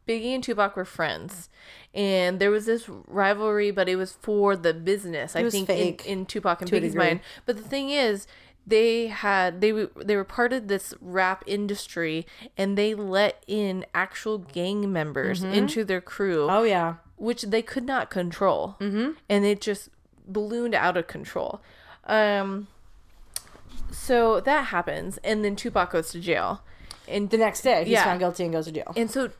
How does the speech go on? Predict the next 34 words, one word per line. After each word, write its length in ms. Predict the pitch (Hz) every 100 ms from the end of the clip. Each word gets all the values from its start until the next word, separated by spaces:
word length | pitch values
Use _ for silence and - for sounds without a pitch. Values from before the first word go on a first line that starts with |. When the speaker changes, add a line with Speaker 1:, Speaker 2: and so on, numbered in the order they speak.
| -
Speaker 1:
I 140 | 226
feel 340 | 220 - 294 302
like 300 | 220 190 214
not 160 | 208
only 220 | 240 269
did 180 | 269 233
prison 440 | - 233 208 196 180
mess 180 | 170 -
with 100 | -
Tupac's 400 | 202 180 151 180
mind, 200 | 160 165
but 100 | 190
I 80 |
think 280 | 202 247 202
Tupac 360 | - 247 220 -
was 180 | 196 -
in 140 | 202 202
his 240 | 190 180 -
head. 440 | - 196 180 -
He 280 | 196 - 240
was 120 | 226
alone 380 | 214 196 190 214
for 140 | 277
most 180 | 247 240
of 100 | 269
his 140 | 262 -
day, 260 | 208 190 - - 196
and 100 | 202
Speaker 2:
Valid. 480 | 196 185 269 226 165
Speaker 1:
he 40 | 160 - -
truly 500 | - - 247 247 269
felt 380 | - 185 175 -
that 260 | 170 -
Biggie 440 | 175 165 180 190